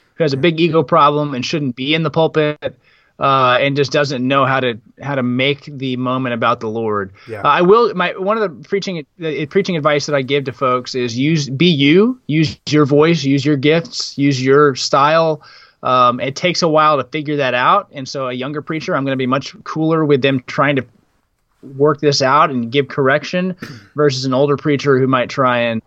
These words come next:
Speaker 1: and make themselves the hero. I'm gonna put you on the spot. This is a
Speaker 2: Yeah.
Speaker 1: gotcha question
Speaker 2: Go for it.
Speaker 1: here as we finish it out. It has
Speaker 2: Okay.
Speaker 1: nothing to do with preaching.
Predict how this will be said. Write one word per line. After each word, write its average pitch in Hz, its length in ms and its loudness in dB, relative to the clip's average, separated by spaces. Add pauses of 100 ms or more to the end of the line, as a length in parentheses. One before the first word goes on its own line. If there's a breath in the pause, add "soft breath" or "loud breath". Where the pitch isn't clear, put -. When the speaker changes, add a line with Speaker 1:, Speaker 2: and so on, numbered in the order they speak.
Speaker 1:
and 117 280 -4
make 123 180 -2
themselves 117 380 -2
the 113 80 -6
hero. 117 320 2 (200 loud breath)
I'm 185 100 4
gonna 220 120 6
put 240 160 2
you 240 100 2
on 226 60 4
the 208 80 0
spot. 180 380 2
This 160 120 -12
is 170 80 -12
a 185 40 -6
Speaker 2:
Yeah. 170 60 -8
Speaker 1:
gotcha 185 260 -2
question 143 460 -8
Speaker 2:
Go 127 100 -8
for 117 180 -8
it. - 80 -20
Speaker 1:
here 165 160 -4
as 147 80 -4
we 151 100 -4
finish 156 300 -8
it 165 60 -4
out. 143 260 2
It - 60 -12
has 147 140 -8
Speaker 2:
Okay. - 120 -12
Speaker 1:
nothing 170 180 -6
to 175 60 -4
do 170 80 0
with 175 140 0
preaching. 147 480 -2